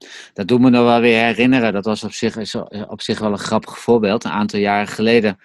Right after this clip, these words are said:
ehm, werd ik het eerst geconfronteerd met een cirkel, hè? Zeg maar, gewoon een cirkel is een beetje, zeg maar, gewoon een shamanistische cirkel.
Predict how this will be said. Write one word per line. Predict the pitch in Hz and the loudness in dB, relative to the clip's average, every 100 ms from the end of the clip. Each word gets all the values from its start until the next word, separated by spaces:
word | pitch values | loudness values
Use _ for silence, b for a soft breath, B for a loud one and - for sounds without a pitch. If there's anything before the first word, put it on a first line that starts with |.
| B B B B - | B B B B -14
ehm, | 101 101 104 107 98 | -6 -4 -2 -2 -2
werd | 98 104 | -4 -6
ik | |
het | 110 - | -6 -4
eerst | 107 107 | -2 -2
geconfronteerd | - - 113 110 - 107 95 113 113 107 | -6 -4 -2 -2 -2 -6 -2 2 2 0
met | 98 104 - | -4 -6 -6
een | 98 | -8
cirkel, | - - 139 - 104 87 98 | -6 2 2 2 -2 -2 -6
hè? | 156 143 | -6 -6
Zeg | 98 | -4
maar, | 95 | -4
gewoon | 95 101 | -2 -4
een | |
cirkel | 98 - 113 107 104 92 | -4 0 0 0 -2 -2
is | 98 | -4
een | 101 | -6
beetje, | 101 98 95 | -6 -6 -8
zeg | - 104 | -8 -8
maar, | 98 | -6
gewoon | 104 | -6
een | 98 | -4
shamanistische | 107 101 104 110 - 98 - | -4 0 0 -2 -6 -8 -4
cirkel. | 101 98 147 165 | -2 -2 -4 -6